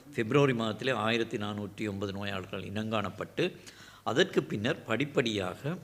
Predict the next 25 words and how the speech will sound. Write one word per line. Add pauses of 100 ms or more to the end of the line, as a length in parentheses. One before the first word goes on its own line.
(120)
இந்த
டெங்கு
நோயின்
தாக்கம் (500)
குறைந்து
கொண்டு
வந்தது. (1120)
நவம்பர்
மாதம்
வரைக்கும் (560)
இந்த
டெங்கு
நோயின்
தாக்கம் (120)
எங்களுக்கு
படிப்படியாக
குறைந்து
வந்தது. (540)
ஆனால் (360)
அக்டோபர்
மாதத்திலே
யாழ்ப்பாணம்
மாவட்டத்திலே
பெய்த
பருவமழைக்கு